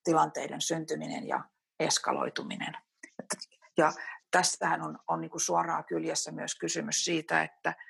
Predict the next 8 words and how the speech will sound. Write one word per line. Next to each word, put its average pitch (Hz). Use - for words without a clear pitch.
miten 185
yksityisyyden 160
suoja 160
tai 160
tietosuoja 165
mahdollisesti 160
muuttuu -
tämän 156